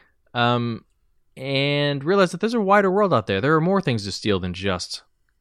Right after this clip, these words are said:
cows. In fact, there are things that are more valuable and much lighter.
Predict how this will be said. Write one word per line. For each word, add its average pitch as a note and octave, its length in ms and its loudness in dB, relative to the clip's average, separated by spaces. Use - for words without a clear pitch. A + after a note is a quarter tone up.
cows. A#2 840 -4
In A#2+ 80 -8
fact, C#3+ 240 -2
there D3 140 2
are D3 60 2
things D3+ 240 -2
that B2 120 0
are A2 80 2
more C3 260 2
valuable A2 480 2
and A2 260 -4
much A#2 240 -4
lighter. G#2+ 460 -4